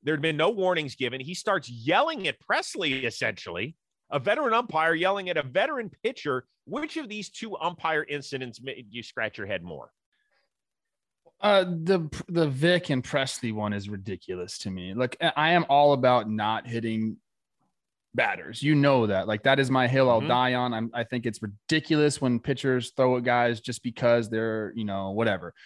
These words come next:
Speaker 2: There was some stuff going on. Uh, you mentioned Yordan got hit, but Pressly's going inside there. Like, w-, what's the point of hitting Michael A. Taylor? No offense to Michael A. Taylor, but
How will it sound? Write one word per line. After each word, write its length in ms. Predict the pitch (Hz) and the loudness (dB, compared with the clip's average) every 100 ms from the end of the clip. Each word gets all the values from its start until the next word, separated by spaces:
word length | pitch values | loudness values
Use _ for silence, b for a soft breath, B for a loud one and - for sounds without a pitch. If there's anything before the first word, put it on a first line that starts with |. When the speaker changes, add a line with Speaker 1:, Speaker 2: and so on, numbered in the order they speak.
| B B B B B _ _ _ | B B B B B _ _ _
Speaker 2:
There 120 | 131 127 | 2 4
was 300 | 143 170 170 | 6 4 4
some 380 | 180 170 156 - | 2 2 -2 -4
stuff 320 | - 160 - | 0 0 2
going 240 | 160 151 | 2 2
on. 240 | 147 147 135 | 2 2 0
Uh, 60 | |
you 340 | 120 120 117 120 | -4 -4 -2 0
mentioned 340 | 139 - 131 | 0 0 0
Yordan 480 | 127 135 131 127 127 | 2 4 2 0 0
got 240 | 127 120 | -2 -2
hit, 260 | 131 143 - | -2 -4 -4
but 180 | 139 131 _ _ _ - | -4 -4 _ _ _ -8
Pressly's 380 | 208 208 240 | -6 -4 -6
going 240 | 175 196 214 | -2 0 2
inside 500 | 202 - 175 185 170 | 2 0 -4 -6 -6
there. 180 | 143 104 | -8 -6
Like, 220 | 143 - | -8 -12
w-, 180 | 151 156 _ | -10 -10 _
what's 280 | 156 190 214 | -2 -2 0
the 120 | - | -2
point 360 | 220 - 226 220 | -2 0 2 2
of 100 | 175 | 2
hitting 300 | 196 190 143 - | 2 2 2 -2
Michael 420 | 139 170 - 165 | -2 -2 -2 -4
A. 160 | 151 156 | -2 -4
Taylor? 460 | - - 170 156 117 | -4 -4 0 0 0
No 200 | 147 190 | -2 -2
offense 360 | - 196 185 | -4 -4 -4
to 80 | - | -2
Michael 380 | 156 160 156 147 | 0 0 0 -2
A. 80 | 135 | -2
Taylor, 380 | - 196 175 123 | -2 0 0 2
but 240 | 127 120 | 0 -2